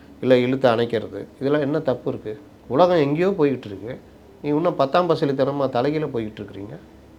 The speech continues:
நீங்க என்ன சொல்றீங்க? இந்த மாதிரி பெற்றோர் அனுமதிக்கிறாங்களே, எப்படி அனுமதிக்கிறாங்கன்னா,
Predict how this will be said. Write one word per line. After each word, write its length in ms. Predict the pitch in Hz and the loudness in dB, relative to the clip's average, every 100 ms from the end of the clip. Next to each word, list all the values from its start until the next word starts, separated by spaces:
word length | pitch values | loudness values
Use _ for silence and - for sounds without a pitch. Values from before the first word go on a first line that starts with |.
| - - - - - - | -20 -20 -20 -20 -20 -8
நீங்க 140 | 143 147 | 0 2
என்ன 100 | 156 | 2
சொல்றீங்க? 540 | 165 151 131 123 127 | 2 0 0 0 -2
இந்த 140 | 135 135 | -2 0
மாதிரி 380 | 147 160 143 127 | 2 2 2 2
பெற்றோர் 400 | - 127 160 131 | 0 2 2 2
அனுமதிக்கிறாங்களே, 760 | 117 143 131 110 104 101 98 | 0 0 0 -2 -6 -8 -8
எப்படி 200 | 107 120 | -8 -4
அனுமதிக்கிறாங்கன்னா, 540 | 110 113 107 104 123 | -4 -6 -8 -8 -10